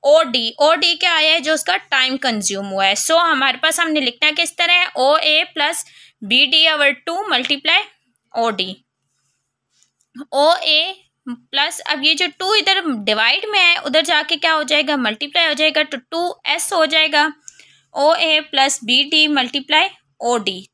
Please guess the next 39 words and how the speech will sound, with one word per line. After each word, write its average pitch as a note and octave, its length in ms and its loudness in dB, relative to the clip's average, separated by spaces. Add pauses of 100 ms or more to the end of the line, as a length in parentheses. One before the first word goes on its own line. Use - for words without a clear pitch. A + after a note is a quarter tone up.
(120)
ठीक D#4 220 0
है, F#4+ 140 2 (360)
अब - 320 -4
इस, - 460 -4
अ, D4+ 260 2 (100)
पूरी D#4+ 240 2
वैल्यू E4 380 2
में F4 220 2
हम C4+ 240 -2
क्या E4+ 220 0
करेंगे D4+ 540 2
कि E4+ 120 -2
देखें D4+ 400 0
आप, - 460 0 (120)
अ, D4 220 4
जब B3+ 240 0 (140)
भी E4+ 160 4
इनिशियल D4+ 540 0
वेलोसिटी D4+ 500 0
और D4+ 100 2
फाइनल C#4+ 400 0
वेलोसिटी D4 460 -2
और D#4 120 2
टाइम C#4+ 300 -2
कंज्यूम C4+ 580 -2 (460)
की C4+ 80 0
बात A#3+ 340 0
होगी C#4 240 0
तो D4+ 100 -2
कुछ G4 280 -2
ना A4 60 0
कुछ G#4+ 220 -2
एक्सेलरेशन D#4 920 0
भी G#4 100 2
तो D4+ 180 2
होगी C4 380 0
ना। B3 280 0 (400)
तो D#4 140 2
एक्सेलरेशन, E4 920 0